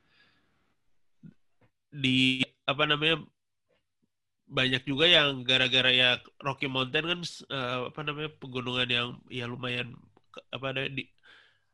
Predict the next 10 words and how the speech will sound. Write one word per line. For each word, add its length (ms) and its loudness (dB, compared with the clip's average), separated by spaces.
alam 440 4
ya, 160 6
jadi 280 2
dan, 200 6
eh, 200 -4
banyak 360 -4
orang 320 0
yang, 360 2
apa 280 -6
namanya, 560 -6